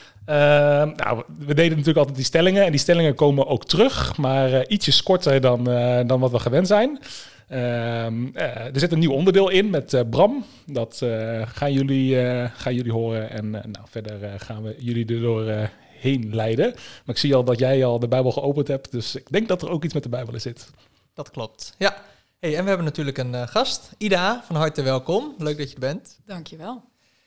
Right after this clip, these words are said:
Speaker 2: En we gaan het, eh, vandaag met Ida hebben over vrijwilligers, vrijwilligerswerk. Eh, Ida, wat heb je met vrijwilligers?
Speaker 3: Nou, ik, eh, ben zelf een vrijwilliger.
Speaker 2: Mhm.
Speaker 3: Ik heb best wel met mezelf. Dus, eh, en ik werk ook veel met vrijwilligers. Ik werk, eh, in de kerk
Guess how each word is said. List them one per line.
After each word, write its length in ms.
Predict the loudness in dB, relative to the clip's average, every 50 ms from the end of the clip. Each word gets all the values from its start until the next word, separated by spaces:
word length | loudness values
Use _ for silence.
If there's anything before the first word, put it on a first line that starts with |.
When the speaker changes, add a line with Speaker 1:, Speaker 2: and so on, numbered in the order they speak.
| _ _ _ _ _ _ _
Speaker 2:
En 80 | -10
we 60 | -6 -4
gaan 140 | -2 -2
het, 180 | -2 -2 -2 -2
eh, 80 | -2 -2
vandaag 340 | -2 -2 -4 -4 -4 -4
met 120 | -6 -8 -6
Ida 180 | -4 -2 0 0
hebben 240 | 0 0 0 0 -2
over 320 | -4 -4 -4 -6 -6 -8
vrijwilligers, 760 | -8 -6 -4 -4 -2 0 0 0 -2 -2 -4 -6 -6 -8 -6
vrijwilligerswerk. 840 | -6 -6 -4 -4 -4 -6 -6 -6 -4 -2 -2 -2 -2 -4 -8 -16 -20 _ _ _ _ _ _ _ _ _
Eh, 120 | -16 -14 -12 -10 -10 -10 -10 -10 -10 -10 -12 -10
Ida, 220 | -6 -4 -2 -2 -2
wat 100 | -2 -4
heb 140 | -4 -4
je 80 | -4 -4
met 160 | -4 -4 -4
vrijwilligers? 640 | -4 -4 -4 -4 -4 -4 -6 -6 -8 -8 -10 -16 -18 _ _ _ _ _ _ _ -20 _ _ _ _ _ _ _ _ _
Speaker 3:
Nou, 380 | -12 -10 -8 -8 -8 -10 -12
ik, 180 | -14 -16 -16 -14
eh, 80 | -12 -10 -10 -10 -10 -10 -12 -12
ben 240 | -12 -12 -12 -14 -12
zelf 240 | -12 -12 -12 -12 -12
een 80 | -12
vrijwilliger. 500 | -12 -10 -10 -8 -8 -8 -8 -10 -14 -14 -16 _ _
Speaker 2:
Mhm. 120 | -12 -8
Speaker 3:
Ik 60 | -8
heb 140 | -8 -8 -10 -12 _ _
best 180 | -18 -16 -16
wel 120 | -16 -18 -18
met 160 | -18 -20 -20
mezelf. 400 | -20 _ -20 -18 -18 -18 -18 -16
Dus, 300 | -14 -14 -14 -14 -14 -18 -20 _ _ _
eh, 460 | -12 -12 -10 -10 -10 -12 -12 -10 -8
en 140 | -6 -6 -6
ik 140 | -8 -8
werk 280 | -8 -8 -6 -6 -6 -8
ook 100 | -12 -14
veel 140 | -14 -14 -14
met 180 | -14 -16 -16
vrijwilligers. 520 | -18 -18 -18 -16 -16 -18 -18 -18 -18 -18 -18
Ik 100 | -18 -18
werk, 220 | -20 -20 -18 -18
eh, 80 | -16 -16 -14 -14
in 100 | -12 -12
de 80 | -14 -12
kerk 440 | -8 -6 -6 -4 -6 -6 -10 -16